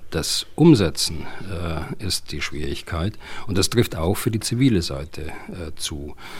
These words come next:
Wenn ich mir den Katastrophen- und Zivilschutz ansehe und die Äußerungen von Verantwortlichen dazu, da fehlt uns auch vieles, äh, von dem, was wir eigentlich bräuchten. Äh, Sie erinnern sich an die, an die Sirenen beispielsweise,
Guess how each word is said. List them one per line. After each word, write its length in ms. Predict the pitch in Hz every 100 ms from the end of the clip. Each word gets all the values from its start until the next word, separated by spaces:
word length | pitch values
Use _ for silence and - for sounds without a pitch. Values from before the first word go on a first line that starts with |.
| - - -
Wenn 120 | 80
ich 140 | 76
mir 120 | 87
den 300 | 85 85 82
Katastrophen- 640 | 80 82 78 - 98 113 98
und 140 | 82
Zivilschutz 1080 | - 92 123 117 90 - - 110 95 85 -
ansehe 800 | - 95 87 76 78 78 92 104
und 160 | 87
die 80 | 78
Äußerungen 560 | 82 110 - 82 80 82
von 200 | 90 87
Verantwortlichen 800 | - 78 107 - 73 69 71 80
dazu, 500 | 80 - - 87 113 - - - - -
da 140 | 98
fehlt 320 | 98 110 117 117
uns 180 | 113
auch 200 | - 127
vieles, 720 | - - 69 69 71 - -
äh, 260 | 101 80 82
von 300 | - 82 76
dem, 440 | 71 78 85 101 87 -
was 280 | - -
wir 160 | 85 73
eigentlich 440 | 85 87 76 -
bräuchten. 640 | - 90 113 - - 67 71
Äh, 40 | - 87 85 82 98
Sie 160 | - 78
erinnern 440 | 78 78 87 87
sich 460 | 95 90 - - -
an 140 | 80
die, 220 | 80 78 80
an 120 | 82
die 120 | 78
Sirenen 540 | 78 87 90 123 107 80
beispielsweise, 840 | 76 73 - 73 78 76 76 80